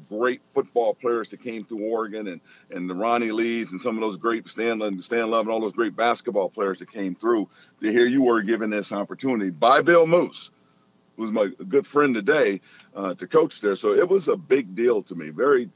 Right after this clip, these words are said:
emotional deal, uh, to finally make it back and somebody look at you and say,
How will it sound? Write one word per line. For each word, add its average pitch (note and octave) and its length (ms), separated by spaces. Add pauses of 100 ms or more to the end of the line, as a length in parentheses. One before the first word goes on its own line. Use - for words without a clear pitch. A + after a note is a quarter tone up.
(100)
emotional G#2+ 640
deal, F#2 420 (340)
uh, F2 140
to G2 140
finally A#2+ 360
make A2 240
it G2+ 100
back G2+ 280
and F#2 100
somebody G#2 320
look B2 320
at A2+ 220
you G#2 160
and G2 100
say, G2+ 380